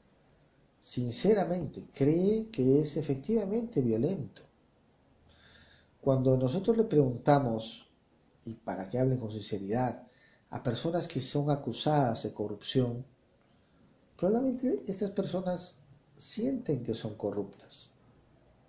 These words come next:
Sí lo saben, pero ya no se escandalizan de eso, justamente porque lo saben. Su autoestima ya está vinculada con la corrupción.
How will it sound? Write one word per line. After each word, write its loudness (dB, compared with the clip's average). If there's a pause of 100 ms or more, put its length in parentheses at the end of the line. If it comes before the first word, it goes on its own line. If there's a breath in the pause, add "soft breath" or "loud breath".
(220)
Sí -2
lo 2
saben, -2 (1080 soft breath)
pero 8
ya 10
no 6
se 2
escandalizan 2
de 0
eso, -8 (600)
justamente 2
porque 0
lo 2
saben. -2 (1200 soft breath)
Su 4
autoestima 2
ya 2
está 2
vinculada 2 (600)
con 2
la -2
corrupción. -4